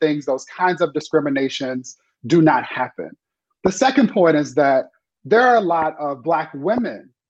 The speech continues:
who are discriminated against in ways that are not protected based on existing, existing civil rights legislation. In California, there was a considerable,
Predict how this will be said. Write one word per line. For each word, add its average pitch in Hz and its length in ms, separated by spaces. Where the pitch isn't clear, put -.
who 208 240
are 156 260
discriminated 151 720
against 143 400
in 151 160
ways 147 240
that 156 100
are 147 100
not 147 340
protected 147 800
based 156 280
on 156 160
existing, 139 640
existing 143 540
civil 151 260
rights 156 500
legislation. 127 720
In 160 60
California, 170 640
there 143 160
was 135 160
a - 20
considerable, 139 760